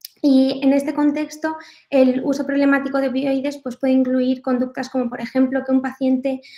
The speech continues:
aumente la dosis por su cuenta o reduzca, em, la, el tiempo entre las dosis, pues, por ejemplo, en vez de cambiarse un parche cada setenta y dos horas, cambiárselo cada cuarenta y ocho, cada veinticuatro,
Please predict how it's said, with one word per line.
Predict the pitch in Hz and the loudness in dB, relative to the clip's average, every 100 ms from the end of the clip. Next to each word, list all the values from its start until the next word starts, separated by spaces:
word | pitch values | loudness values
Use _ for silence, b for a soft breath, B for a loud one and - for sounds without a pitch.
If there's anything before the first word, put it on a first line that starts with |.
| B - | B -2
aumente | 254 254 254 262 | 2 4 2 2
la | 247 | 0
dosis | 233 233 247 - | -2 -4 -8 -8
por | 240 | -10
su | - 240 | -10 -4
cuenta | 277 285 285 302 B B - | 0 0 0 -6 B B 0
o | 254 | 2
reduzca, | 247 247 254 - 254 254 277 | 2 0 -2 -2 -2 0 4
em, | 254 247 240 233 233 233 226 226 220 247 - | 4 4 4 6 6 6 6 4 2 -4 -6
la, | 240 233 226 220 220 214 - | -2 0 0 0 0 -4 -6
el | 247 240 | -6 -2
tiempo | 262 254 240 | 0 0 0
entre | 233 220 | -2 -4
las | 220 214 | -6 -6
dosis, | 254 269 - | -8 -8 -14
pues, | 247 | -12
por | - 233 | -8 -8
ejemplo, | 233 247 233 | -4 -4 -2
en | 233 | 0
vez | 247 | 0
de | 254 | 0
cambiarse | 254 254 - 254 | -2 -4 -6 -8
un | 247 | -6
parche | 247 240 - 233 B B - | -8 -8 -8 -8 B B -4
cada | 247 | -4
setenta | 240 247 240 240 | -4 -4 -2 0
y | 240 | -2
dos | 247 240 | -4 -2
horas, | 262 262 | -4 -4
cambiárselo | 233 226 247 - 240 | -4 -4 -4 -6 -6
cada | 233 220 | -4 -6
cuarenta | 233 226 233 | -4 -4 -2
y | 240 254 | -2 -4
ocho, | 254 254 | -6 -10
cada | 233 220 220 | -6 -4 -4
veinticuatro, | 220 214 214 254 254 254 254 | -2 -2 -2 0 -2 -2 -6